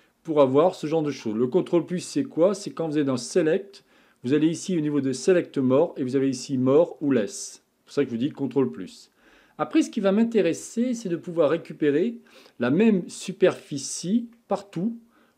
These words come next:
où il a, où il va trouver ça. Eh bien là, vous allez faire ici « Select ». Il faut être en mode, euh, donc face, tant qu'à faire. Voilà, parfait. Ici, je vais faire un « Select ».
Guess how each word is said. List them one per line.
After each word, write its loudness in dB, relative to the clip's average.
où 2
il 2
a, 2
où -2
il 2
va 2
trouver 0
ça. -10
Eh -6
bien 2
là, 4
vous 0
allez 2
faire 0
ici « -6
Select ». -2
Il -8
faut 2
être 2
en -8
mode, 2
euh, -6
donc -10
face, -6
tant -6
qu'à -6
faire. -2
Voilà, -10
parfait. -4
Ici, -4
je -6
vais -4
faire -2
un « -2
Select ». -2